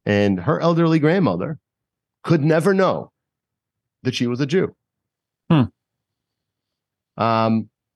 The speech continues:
Speaker 1: I, I, you know, I, I'm, I'm glad that we are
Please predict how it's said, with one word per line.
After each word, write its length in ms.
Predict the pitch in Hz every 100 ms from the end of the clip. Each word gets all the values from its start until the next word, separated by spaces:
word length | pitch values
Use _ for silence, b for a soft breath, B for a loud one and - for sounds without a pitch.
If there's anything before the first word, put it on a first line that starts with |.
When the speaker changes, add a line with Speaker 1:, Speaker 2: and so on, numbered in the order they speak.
| _
Speaker 1:
I, 120 | 107 -
I, 120 | 131 -
you 80 |
know, 120 | 131 117
I, 360 | 92 123 -
I'm, 120 | 123 -
I'm 160 | 127 117
glad 520 | 117 131 151 120 110
that 120 | 110
we 140 | 113
are 340 | 117 110 104